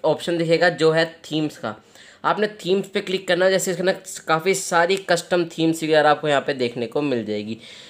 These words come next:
और नीचे करेंगे तो प्लेन कलर भी वगैरह आपको देखने को मिल जाएगा। तो मैं यहाँ पे स्टार वॉर्स वाली सिलेक्ट करता हूँ। जैसे सिलेक्ट करने के बाद मैं बैक, बैक जाऊँगा। So गाइस, आप देख सकते हो ये पूरा का पूरा जो इंटरफेस है, जो पूरा का पूरा जो है बिल्कुल स्टार वॉर्स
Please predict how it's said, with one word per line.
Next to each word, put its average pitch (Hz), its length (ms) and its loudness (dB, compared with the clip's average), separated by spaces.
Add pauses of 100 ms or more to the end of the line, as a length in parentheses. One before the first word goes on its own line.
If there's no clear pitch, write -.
(180)
और 160 80 4
नीचे 180 260 2
करेंगे 190 300 4
तो 196 100 0
प्लेन 180 320 2
कलर 175 200 2
भी 170 120 -2
वगैरह 165 280 4
आपको 156 180 0
देखने 139 340 -4
को 147 80 0
मिल 143 180 0
जाएगा। 151 180 4
तो 190 140 2
मैं 190 120 6
यहाँ 180 200 2
पे 185 60 2
स्टार 160 440 2
वॉर्स 160 320 0
वाली 151 140 -2 (460)
सिलेक्ट 139 280 -4
करता 131 260 -2
हूँ। 151 120 -2 (600)
जैसे 160 200 4
सिलेक्ट 175 260 0
करने 175 160 0
के 165 40 0
बाद 180 140 4
मैं 175 160 2
बैक, 165 260 0
बैक 151 220 0
जाऊँगा। 151 500 0 (2250)
So 185 100 0
गाइस, 247 160 4
आप 233 80 6
देख 202 200 0
सकते 208 240 -2
हो 214 60 6
ये 220 80 6
पूरा 214 520 0
का 226 120 2
पूरा 208 300 4
जो 196 120 2
इंटरफेस 180 600 -2
है, 185 80 2
जो 175 80 -2
पूरा 185 240 2
का 185 120 0
पूरा 175 260 4
जो 165 140 4
है 165 120 4
बिल्कुल 165 200 0
स्टार 156 360 2
वॉर्स 160 240 2